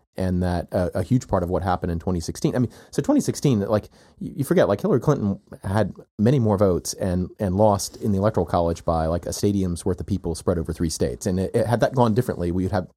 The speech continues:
we'd be talking in a very different way about this. So I don't wanna, like, overlearn <laughs> the lesson of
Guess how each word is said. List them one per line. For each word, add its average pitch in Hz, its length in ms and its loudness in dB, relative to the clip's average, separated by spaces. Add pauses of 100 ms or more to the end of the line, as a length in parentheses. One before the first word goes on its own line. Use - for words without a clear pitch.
(380)
we'd 110 120 2
be 104 60 2
talking 101 320 0
in 113 180 -4
a 117 80 4
very 110 220 6
different 95 260 -2
way 92 120 2
about 73 240 -4
this. 69 140 -4
So 92 120 -2
I 95 80 4
don't 123 160 2
wanna, 98 180 0
like, 87 300 -2
overlearn 92 640 0 (200)
<laughs> - 220 -14
the 107 80 2
lesson 95 400 0
of 85 340 -4